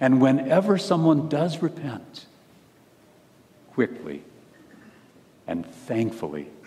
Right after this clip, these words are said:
use that unlocking key of forgiveness to free them from their sin and guilt.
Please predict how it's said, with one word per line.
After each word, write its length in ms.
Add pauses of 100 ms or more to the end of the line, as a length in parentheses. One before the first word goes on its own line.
(1040)
use 480
that 440
unlocking 880
key 380
of 200
forgiveness 800 (1500)
to 100
free 280
them 280 (840)
from 220
their 160
sin 260
and 140
guilt. 200